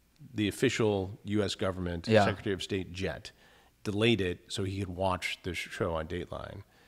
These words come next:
Speaker 2: Wow.
Speaker 1: Finished it and ran up the steps of the plane and took off.
Speaker 2: That is a really cool story, and you guys got to experience something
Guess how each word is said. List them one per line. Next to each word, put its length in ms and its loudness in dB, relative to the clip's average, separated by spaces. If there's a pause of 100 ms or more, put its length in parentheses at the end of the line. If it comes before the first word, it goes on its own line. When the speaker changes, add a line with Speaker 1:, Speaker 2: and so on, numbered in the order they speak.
(120)
Speaker 2:
Wow. 220 -4
Speaker 1:
Finished 300 0
it 120 -4
and 180 -10
ran 160 -8
up 140 -10
the 260 -8 (800)
steps 320 -6
of 80 -10
the 60 -16
plane 180 -6
and 80 -8
took 160 -12
off. 260 -10 (300)
Speaker 2:
That 140 10
is 100 10
a 60 8
really 200 4
cool 200 -2
story, 420 2
and 100 2
you 60 2
guys 220 2
got 380 0
to 460 4 (440)
experience 440 8
something 540 6